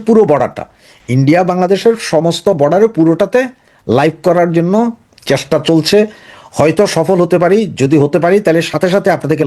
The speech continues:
লাইভে করে দেখাবো যে কী অবস্থা। এবং যতটুকু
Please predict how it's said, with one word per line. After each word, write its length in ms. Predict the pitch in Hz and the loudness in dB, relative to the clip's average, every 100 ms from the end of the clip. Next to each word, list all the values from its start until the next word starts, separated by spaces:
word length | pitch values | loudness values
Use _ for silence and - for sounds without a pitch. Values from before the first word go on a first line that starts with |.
| 127 | 0
লাইভে 280 | 135 151 151 - - _ _ _ - | 0 2 0 -2 -12 _ _ _ -4
করে 140 | - 123 | -2 0
দেখাবো 240 | 120 151 147 180 | -2 0 0 0
যে 60 | 175 | 0
কী 80 | 135 107 | 0 0
অবস্থা। 300 | 95 - 196 214 _ _ _ - - - - - 131 | -4 -2 -4 -4 _ _ _ -20 -20 -20 -16 -4 0
এবং 140 | 151 147 - 123 123 | 0 0 -4 -4 -2
যতটুকু 340 | 147 185 | 0 0